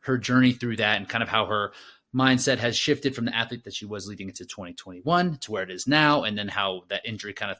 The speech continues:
threw every, threw a wrench in all of that stuff. So awesome conversation as always. And he's very insightful, very positive, and really looking forward to seeing her back on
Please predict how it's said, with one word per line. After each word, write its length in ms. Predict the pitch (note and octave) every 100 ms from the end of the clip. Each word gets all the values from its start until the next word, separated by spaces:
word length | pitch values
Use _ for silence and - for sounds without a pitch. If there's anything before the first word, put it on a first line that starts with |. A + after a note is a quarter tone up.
| -
threw 200 | G2+ F#2
every, 200 | F2+ F2+ _
threw 100 | G#2
a 40 |
wrench 280 | F2+ F#2 -
in 100 | F#2+ -
all 240 | B2 A#2+ G#2+
of 100 | D#2+
that 260 | F2 D2
stuff. 440 | - - - F2+ -
So 240 | A2+ A2 - _ _ _ _ _ -
awesome 280 | C#3+ D#3 D3
conversation 540 | C#3 D3+ C#3+ D#3 C3 C#3+
as 140 | B2
always. 400 | C3 C3 B2+ B2 - - - - _ -
And 100 | C3
he's 140 | A#2+
very 200 | D3 D#3
insightful, 720 | C#3 - C#3 B2+ C3 B2+ B2+ - - A2+
very 180 | B2+
positive, 520 | B2 B2 A#2+ A#2 A#2 A#2 _ _ -
and 280 | A2 G#2 F2+
really 180 | A#2 D3
looking 200 | C3+ B2+
forward 200 | B2 A#2+
to 60 | G#2+
seeing 200 | A2+ G#2+
her 80 | G2
back 260 | G2+ F#2+
on 240 | G2 F#2+